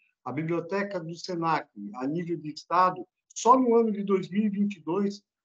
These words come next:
teve empréstimo de mais de setenta e três mil exemplares,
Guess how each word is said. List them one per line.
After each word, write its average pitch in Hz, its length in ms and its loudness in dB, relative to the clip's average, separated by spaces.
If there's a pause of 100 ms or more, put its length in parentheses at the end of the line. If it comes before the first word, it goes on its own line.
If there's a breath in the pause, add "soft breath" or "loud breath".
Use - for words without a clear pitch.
(120)
teve 190 220 0
empréstimo 202 580 -2
de 151 220 -12
mais 185 280 -2
de - 80 -14
setenta 190 420 -10
e 202 40 -4
três 180 400 -10
mil 185 360 0
exemplares, 165 840 -2